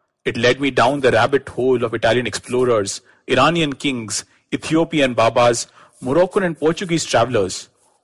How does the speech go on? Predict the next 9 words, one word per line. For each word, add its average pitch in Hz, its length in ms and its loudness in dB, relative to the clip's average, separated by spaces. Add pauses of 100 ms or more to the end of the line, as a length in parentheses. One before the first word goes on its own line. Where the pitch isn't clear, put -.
(180)
all 151 220 4
who 139 220 -2
ruled 139 220 0
the 139 80 -4
city 147 480 -4 (180)
or 110 120 -2
passed - 360 -2
through 95 180 -10
it. - 160 -12